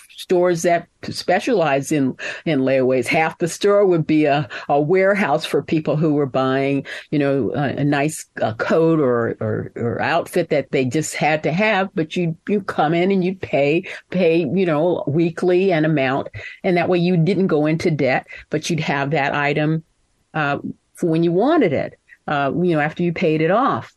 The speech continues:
But the idea of buying food like that. A-, anyway, let me get back into this article. Um, buy now, pay later, referred to in the industry as B N P L, is a new spin on the concept of layaway.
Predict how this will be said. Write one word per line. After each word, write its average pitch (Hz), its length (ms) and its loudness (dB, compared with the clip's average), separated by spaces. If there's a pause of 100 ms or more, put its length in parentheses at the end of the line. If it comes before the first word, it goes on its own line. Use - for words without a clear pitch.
(220)
But 151 240 -4
the 147 200 -2
idea 185 460 0
of 139 200 -2 (120)
buying 147 540 0 (400)
food 190 420 0
like 214 260 0
that. 220 260 0 (360)
A-, 226 160 2
anyway, 151 300 0
let 135 140 0
me 147 60 0
get 139 120 0
back 117 240 -4
into 127 220 -4
this 120 240 -6
article. 123 520 -4 (440)
Um, 165 400 0 (320)
buy 156 280 0
now, 214 220 2
pay 202 240 0
later, 151 320 0
referred 151 440 -2
to 180 420 0 (640)
in 147 180 0
the 180 160 0
industry 160 640 -2
as 131 200 -4
B 139 400 0
N 165 220 0
P 196 260 -2
L, 131 380 -2 (280)
is 123 180 -4
a 123 60 -2
new 123 220 0
spin 160 380 -2
on 160 140 0
the 185 80 -2
concept 139 520 -2
of 185 100 -2
layaway. 208 760 0